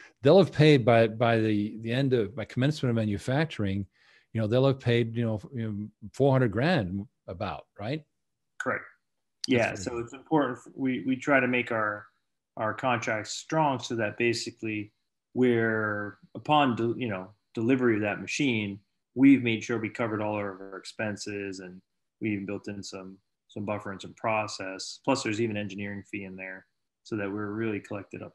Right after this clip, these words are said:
Speaker 2: front on this. So it's a, it's a good example of us building s-, more strongly too for the product.
Speaker 1: Fantastic. Well, that is, that is really cool. So let's, uh, gosh, and there's more.
Speaker 2: There is more.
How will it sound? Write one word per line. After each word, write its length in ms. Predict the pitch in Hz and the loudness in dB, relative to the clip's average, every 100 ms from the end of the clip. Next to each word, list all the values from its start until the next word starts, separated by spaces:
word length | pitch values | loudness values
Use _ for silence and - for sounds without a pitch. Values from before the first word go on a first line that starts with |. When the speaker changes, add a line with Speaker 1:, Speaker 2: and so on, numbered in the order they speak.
| - | -16
Speaker 2:
front 220 | 95 92 | -16 -14
on 140 | 95 95 | -20 -18
this. 160 | 101 | -16
So 120 | - 104 | -12 -10
it's 160 | - | -10
a, 100 | 95 92 _ _ _ _ | -14 -14 _ _ _ _
it's 80 | - | 2
a 20 | |
good 180 | 120 131 | 6 6
example 380 | 110 117 113 107 | 4 0 -2 -4
of 80 | 101 | -6
us 160 | 95 | -8
building 380 | - 110 110 101 | -6 -4 -2 -4
s-, 160 | 90 - | -8 -12
more 160 | - 101 | -10 -10
strongly 440 | - 117 107 98 | -8 -6 -6 -8
too 340 | 92 - 98 92 | -12 -10 -8 -10
for 60 | 101 | -16
the 80 | 104 | -16
product. 300 | 98 95 98 _ _ _ _ _ _ - - | -14 -14 -20 _ _ _ _ _ _ -16 -8
Speaker 1:
Fantastic. 480 | 107 110 98 80 - - - - _ | -2 0 -2 -8 -16 -20 -20 -20 _
Well, 80 | 110 | 0
that 200 | 113 156 | 4 4
is, 360 | 139 131 104 - | 6 4 2 -6
that 160 | 117 123 | -2 0
is 180 | 117 92 | 0 0
really 240 | 120 110 | 0 0
cool. 640 | 101 - 131 110 107 131 _ _ _ | -2 2 4 4 2 -2 _ _ _
So 180 | - 120 | -6 0
let's, 300 | 123 120 - | 2 2 2
uh, 440 | 120 113 113 110 107 _ _ _ _ _ _ - | 4 4 4 0 -4 _ _ _ _ _ _ -14
gosh, 340 | 107 90 - - _ _ _ | -12 -12 -14 -18 _ _ _
and 200 | 101 95 | -10 -8
there's 300 | 104 110 120 | -2 0 4
more. 600 | 127 151 220 156 80 80 _ _ _ _ - | 6 6 8 4 0 -10 _ _ _ _ -8
Speaker 2:
There 220 | 117 107 110 | -4 -2 2
is 260 | 147 220 | 2 2
more. 480 | 180 104 90 87 92 | 2 0 -4 -6 -10